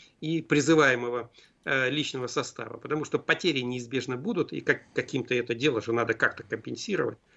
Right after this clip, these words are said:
А если все это не предусмотрено, а если, э, нет резерва вооруже-, не то, что нет резерва во-, вооружений, военной техники, так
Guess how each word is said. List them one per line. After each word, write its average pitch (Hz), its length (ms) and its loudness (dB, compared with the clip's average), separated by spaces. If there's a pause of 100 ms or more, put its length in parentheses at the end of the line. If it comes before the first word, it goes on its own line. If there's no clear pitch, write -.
(340)
А 131 100 6
если 147 260 4
все 135 220 2
это 120 200 2
не 120 100 0
предусмотрено, 120 920 0 (320)
а 117 120 6
если, 131 480 2
э, 127 220 4
нет 127 300 0
резерва 120 440 2
вооруже-, 117 440 0 (180)
не 127 100 2
то, 175 120 2
что 160 160 -2
нет 139 200 2
резерва 110 460 0
во-, 113 200 -2 (260)
вооружений, 117 480 6
военной 113 380 4
техники, 107 340 -2
так - 60 -8